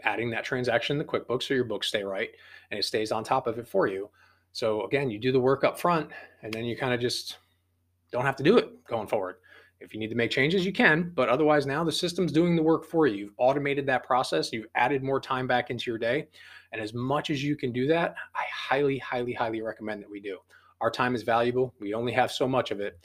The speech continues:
Let's make sure we're using it to the best of our ability and we're focusing on being effective. It was such a rewarding conversation to have with this client yesterday because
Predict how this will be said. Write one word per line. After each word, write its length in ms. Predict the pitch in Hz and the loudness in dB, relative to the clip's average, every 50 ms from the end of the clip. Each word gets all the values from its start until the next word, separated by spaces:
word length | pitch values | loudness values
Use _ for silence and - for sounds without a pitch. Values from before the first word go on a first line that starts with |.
| - - - _ _ | -20 -20 -20 _ _
Let's 140 | - - - | -12 -12 -6
make 160 | 120 110 107 | -6 -6 -4
sure 160 | - - 113 | -4 -6 -6
we're 60 | 107 110 | -6 -4
using 320 | 107 113 113 110 110 104 | -4 -4 -6 -6 -6 -10
it 100 | 101 - | -10 -12
to 80 | - 110 | -10 -12
the 80 | 101 | -6
best 220 | 98 107 101 - - | -4 -4 -4 -4 -4
of 80 | 104 | -4
our 80 | 104 101 | -4 -4
ability 420 | 98 104 113 113 123 139 - - _ | -2 -2 -2 0 0 0 -2 -4 _
and 100 | - 113 | -12 -8
we're 80 | 107 101 | -8 -8
focusing 460 | - - 113 104 - - - - 110 | -2 0 -2 0 0 -4 -10 -10 -10
on 80 | 101 101 | -12 -10
being 180 | 107 107 104 | -10 -10 -10
effective. 480 | 101 - - 113 113 - - 151 156 - _ _ _ - - - _ | -10 -4 -2 -2 -2 2 0 0 0 0 _ _ _ -20 -20 -16 _
It 40 | 104 | -6
was 120 | 101 - | -6 -4
such 280 | - - 139 131 - - | 0 2 2 2 4 4
a 40 | |
rewarding 400 | 139 127 120 117 123 117 113 110 | 2 2 4 4 2 2 2 0
conversation 640 | 101 - 120 107 104 104 - - 107 104 - - 113 | 0 0 -2 0 0 -2 -2 0 0 -2 -2 -4 -4
to 60 | 107 | -4
have 340 | 101 117 113 113 113 110 - _ _ _ - - _ _ | -2 0 0 0 0 -2 -4 _ _ _ -20 -20 _ _
with 120 | 110 101 | -6 -4
this 100 | 110 101 | -4 -4
client 300 | - - 120 117 117 104 | -2 0 0 2 2 2
yesterday 420 | 113 117 - - 123 120 117 117 | 0 0 0 2 2 4 4 4
because 840 | 113 110 110 - - 117 110 110 107 107 101 101 - - - - - | 2 0 -4 0 2 4 4 4 2 2 0 -2 -2 -4 -4 -6 -10